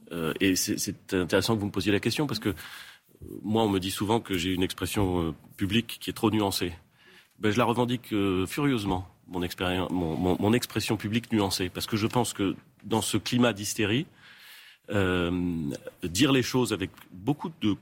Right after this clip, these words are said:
conviction sur le fond et beaucoup de détermination, mais aussi, euh, avec, euh, euh, la conviction que, euh,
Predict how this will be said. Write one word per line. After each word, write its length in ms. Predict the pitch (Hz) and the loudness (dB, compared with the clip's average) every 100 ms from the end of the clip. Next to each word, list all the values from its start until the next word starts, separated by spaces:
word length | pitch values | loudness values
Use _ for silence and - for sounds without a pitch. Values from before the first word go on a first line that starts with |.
| - - | -8 -4
conviction 460 | 113 104 - 120 | -2 -2 -2 -2
sur 200 | - 92 | -2 0
le 80 | 92 | 0
fond 340 | - 113 104 - | 2 0 0 -2
et 60 | |
beaucoup 240 | 98 147 185 | -2 -2 -2
de 140 | 110 | -4
détermination, 800 | 90 131 120 104 104 101 - 95 - - - - - - _ 73 | 0 0 0 -2 -2 -2 -2 -6 -8 -20 -20 -20 -20 -20 _ -10
mais 60 | |
aussi, 400 | 78 - 104 101 | -6 -4 0 2
euh, 180 | 85 78 - | 2 0 -2
avec, 380 | 82 87 - | 0 -2 0
euh, 640 | 90 85 78 65 69 50 50 - _ _ _ - | 0 0 0 -2 -6 -8 -10 -16 _ _ _ -20
euh, 200 | 58 53 52 | -16 -12 -6
la 120 | 78 | -6
conviction 480 | - 82 85 - 117 | -4 -6 -2 2 0
que, 160 | - | 2
euh, 720 | 95 92 87 82 80 80 80 | 2 4 2 0 -2 -2 -6